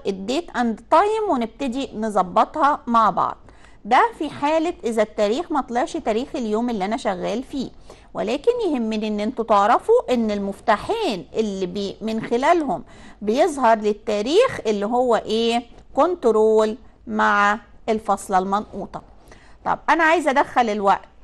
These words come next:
شيفت، هدوس من الكيبورد شيفت مع كنترول مع، ها، النقطتين برضو اللي هو حرف الكاف. ال-، زادت هنا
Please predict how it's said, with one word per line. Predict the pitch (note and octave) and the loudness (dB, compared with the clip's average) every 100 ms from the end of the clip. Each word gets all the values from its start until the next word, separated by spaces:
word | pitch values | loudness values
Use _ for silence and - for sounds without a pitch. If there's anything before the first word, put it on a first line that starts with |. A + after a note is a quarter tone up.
| - - | -20 -18
شيفت، | - A#3+ A#3+ A4 - | -2 2 4 2 -6
هدوس | A3+ G#3 - | -4 -4 -4
من | A3 | -6
الكيبورد | G3 B3+ A#3+ C#4+ A3 | -6 -8 0 2 0
شيفت | - A3+ G#3+ - F#4+ | -2 -2 -2 -2 -2
مع | E4+ A3+ | 2 0
كنترول | - A3 A#3+ G3+ G#3 C#4 E4 | 0 -4 -2 0 2 2 0
مع، | B3 G#3+ C4 E4 A4+ - - - - - | 2 4 4 2 0 -8 -20 -20 -20 -6
ها، | G#3+ A#3 A#3+ C4 - - - - - - - | 2 4 4 2 -8 -20 -20 -20 -20 -12 -4
النقطتين | D4 C#4+ - G#3 G3+ A#3 A#3 A#3 | 0 0 -2 -6 -2 0 0 0
برضو | G#3 A3 G#3+ A3 | 2 2 2 0
اللي | F#3+ | 2
هو | F#3+ G3 G3 | 0 2 2
حرف | - F#3+ G3 - - | 2 2 2 -2 -6
الكاف. | A#3 - E3+ G3 - - G#3 | -6 -6 -8 -8 -14 -10 -8
ال-، | G3+ G#3 | -8 -4
زادت | G#3+ D4 C#4 E4 | 2 2 2 -2
هنا | F4 F#4+ | 0 2